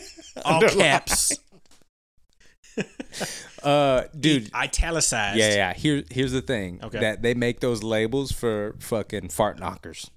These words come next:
Speaker 1: Okay? <laughs>
Speaker 2: For
Speaker 1: They
Speaker 2: what
Speaker 1: make 'em
Speaker 2: now?
Speaker 1: for fart knockers.
Speaker 2: Okay. Explain.
Speaker 1: Idiots. <laughs>
Speaker 2: Idiots.
Speaker 1: Idiots, bro.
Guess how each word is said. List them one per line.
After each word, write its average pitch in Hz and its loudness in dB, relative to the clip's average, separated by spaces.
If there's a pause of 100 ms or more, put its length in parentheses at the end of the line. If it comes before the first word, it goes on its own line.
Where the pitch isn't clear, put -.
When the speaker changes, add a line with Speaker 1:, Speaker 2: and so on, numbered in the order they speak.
(160)
Speaker 1:
Okay? 117 0
<laughs> 233 -4
Speaker 2:
For 143 -8
Speaker 1:
They 156 2
Speaker 2:
what 135 0
Speaker 1:
make 170 2
'em 139 -2
Speaker 2:
now? 131 -2
Speaker 1:
for 147 2
fart 139 -2 (500)
knockers. 98 -2
Speaker 2:
Okay. - -6 (220)
Explain. - 0
Speaker 1:
Idiots. 117 2 (160)
<laughs> 285 -2
Speaker 2:
Idiots. 185 -2
Speaker 1:
Idiots, 147 4
bro. 90 -4